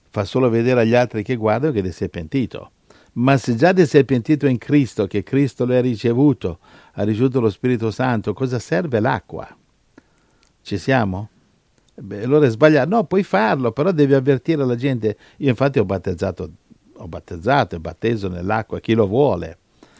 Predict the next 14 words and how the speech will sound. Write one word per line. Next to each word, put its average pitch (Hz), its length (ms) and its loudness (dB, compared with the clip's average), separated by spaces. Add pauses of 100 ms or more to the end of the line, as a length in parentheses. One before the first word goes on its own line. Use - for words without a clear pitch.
(220)
Ma 120 280 2
ti - 140 -2
avverto, 117 720 2 (100)
io, 95 380 -6
io, 104 240 -2
io 98 380 -4
avverto 117 380 -2
sempre, 107 380 -4
attenzione, 95 600 -2 (920)
non 131 320 0
and-, 135 200 0
non 123 140 0
addormentatevi 147 960 2
come, 101 800 -2